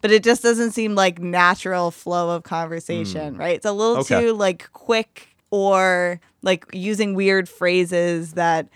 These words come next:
Speaker 1: people wouldn't normally use, so it sort of, it sort of throws you off a little bit at times.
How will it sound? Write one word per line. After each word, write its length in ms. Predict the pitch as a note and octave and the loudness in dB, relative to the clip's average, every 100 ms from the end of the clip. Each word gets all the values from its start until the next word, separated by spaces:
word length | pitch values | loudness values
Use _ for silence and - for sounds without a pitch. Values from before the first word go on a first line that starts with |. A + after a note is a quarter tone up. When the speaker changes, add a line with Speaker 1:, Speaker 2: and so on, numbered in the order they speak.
| - | -10
Speaker 1:
people 240 | A3 G#3 | -8 -2
wouldn't 240 | G#3 G#3 G3 | 0 0 0
normally 380 | G3 F#3 F#3+ F3+ | 0 0 -2 -2
use, 260 | F#3 F#3+ | -2 0
so 120 | G3 | -2
it 60 | F3+ | -4
sort 280 | - F#3+ F3+ | -2 -2 -2
of, 160 | F3+ - | -4 -6
it 180 | E3 D3+ | -8 -6
sort 220 | - A#3 | 0 0
of 80 | G#3+ | 0
throws 400 | - F#3+ F3 D#3+ | -2 0 0 0
you 80 | D#3+ | 0
off 260 | D3 D#3 - | 0 -2 -6
a 40 | |
little 260 | D#3 C3+ - | -8 -8 -8
bit 180 | F#2+ | -8
at 160 | E2+ - | -8 -10
times. 520 | - - - - - | -10 -12 -16 -20 -18